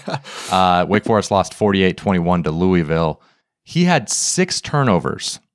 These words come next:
Speaker 2: in the third quarter, three interceptions, three fumbles. Two of the interceptions were pick sixes.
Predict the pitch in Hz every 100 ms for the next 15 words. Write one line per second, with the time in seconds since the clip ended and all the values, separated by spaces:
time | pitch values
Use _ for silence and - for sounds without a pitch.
0 | _ _ _ - 120 101 - 123 - 110
1 | 87 - - - - 131 160 156 139 131
2 | 113 - 117 110 - 113 120 127 127 107
3 | 101 101 - 143 147 127 117 - 107 -
4 | 95 87 90 87 82 _ _ _ _ -
5 | - - 101 - 80 78 78